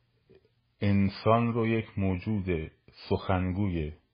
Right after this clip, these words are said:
سیاسی در شهر می‌دونه،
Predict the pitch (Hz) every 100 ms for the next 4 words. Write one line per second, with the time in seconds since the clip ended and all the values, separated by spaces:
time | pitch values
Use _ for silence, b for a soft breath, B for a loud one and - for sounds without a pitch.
0 | _ _ - - 98 90 87 - - 113
1 | 127 131 101 104 117 127 127 - - 120
2 | 113 - - 95 87 87 80 78 67